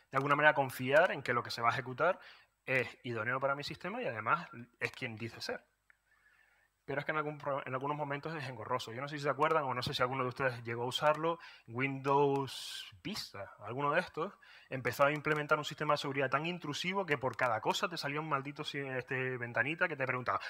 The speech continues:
¿estás seguro? Oye, dame los permisos de la administración. Continuamente. Y al final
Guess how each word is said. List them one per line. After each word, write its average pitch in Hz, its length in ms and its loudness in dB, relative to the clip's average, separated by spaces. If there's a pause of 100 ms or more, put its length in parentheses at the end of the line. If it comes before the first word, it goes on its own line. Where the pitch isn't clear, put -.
¿estás - 300 -6
seguro? 147 460 -2
Oye, 147 120 -2
dame 131 180 -2
los 139 100 -2
permisos 131 300 -8
de 135 60 -2
la 131 140 -2
administración. 113 500 -10 (380)
Continuamente. 120 640 -4
Y - 20 -8
al 95 100 -10
final 160 420 0